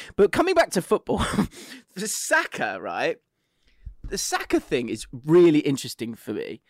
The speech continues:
that the, the desire, it's almost lazy desire to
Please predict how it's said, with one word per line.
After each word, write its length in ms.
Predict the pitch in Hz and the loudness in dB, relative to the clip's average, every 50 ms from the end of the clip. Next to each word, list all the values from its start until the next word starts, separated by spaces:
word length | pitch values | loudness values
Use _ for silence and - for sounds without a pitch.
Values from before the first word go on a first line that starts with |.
| _ _ _ _ _ | _ _ _ _ _
that 280 | - 143 143 135 - - _ _ _ _ _ _ _ _ _ _ _ _ _ _ _ _ _ _ _ _ _ _ _ _ _ _ _ _ _ _ | 2 4 4 4 2 0 _ _ _ _ _ _ _ _ _ _ _ _ _ _ _ _ _ _ _ _ _ _ _ _ _ _ _ _ _ _
the, 220 | - 143 - 196 - _ _ _ _ _ _ _ _ _ - | -6 -4 -4 -4 -4 _ _ _ _ _ _ _ _ _ -6
the 140 | - - 190 | 2 4 4
desire, 960 | 156 147 196 170 135 120 135 202 226 262 277 277 220 131 113 95 - 82 104 - _ _ _ _ _ _ _ _ _ _ _ _ _ _ _ _ _ _ _ _ _ _ _ _ _ _ _ _ _ _ _ _ _ _ _ _ _ _ - | 4 6 4 2 2 2 2 2 4 4 4 4 2 2 0 -2 -4 -6 -8 -10 _ _ _ _ _ _ _ _ _ _ _ _ _ _ _ _ _ _ _ _ _ _ _ _ _ _ _ _ _ _ _ _ _ _ _ _ _ _ -4
it's 160 | 190 185 - | 0 0 2
almost 260 | 294 330 339 - - 160 | 2 2 2 0 0 0
lazy 600 | 156 160 180 185 202 214 202 196 175 156 180 165 | 0 2 2 2 2 2 2 2 0 0 -2 0
desire 720 | 139 156 143 131 165 165 156 147 123 104 82 - - - _ _ _ _ _ _ _ _ _ _ - | 0 0 0 2 2 2 4 4 2 0 -2 -6 -10 -14 _ _ _ _ _ _ _ _ _ _ -16
to 520 | - - 185 180 170 165 160 160 147 - | -6 -2 0 2 2 2 2 0 -2 -4